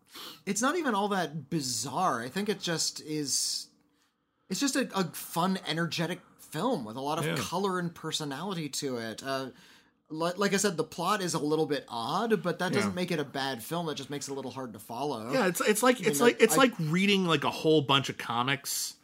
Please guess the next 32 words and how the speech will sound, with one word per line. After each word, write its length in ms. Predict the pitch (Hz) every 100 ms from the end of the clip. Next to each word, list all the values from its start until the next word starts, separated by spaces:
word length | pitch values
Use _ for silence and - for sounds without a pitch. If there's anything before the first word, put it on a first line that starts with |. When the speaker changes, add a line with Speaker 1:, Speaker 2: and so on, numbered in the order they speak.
| - 151
Speaker 1:
Yeah. 140 | 156
Speaker 2:
And 100 | 151 151
they're 80 |
not 180 | 156 160
necessarily 600 | 151 143 - 151 135 143
supposed 280 | 135 139 123
to, 40 | 123
like, 160 | 117
have 200 | - 120
a 40 | 117
beginning 440 | 113 120 117 113
and 100 | 101
end. 260 | 101 113 120
It's 100 | 110
just 140 | 123 123
like, 120 | 101
I 40 |
read 240 | 101 95 92
this 240 | 135 -
run, 240 | 143 135 127
and 100 | 110
then 100 | 98
I 40 |
read 200 | 95 95
this 240 | 123 123
run, 160 | 127 120
and 100 | 113
then 100 | 107
I 40 | 104
read 200 | 104 113
this 220 | 147 139
run. 280 | 127 113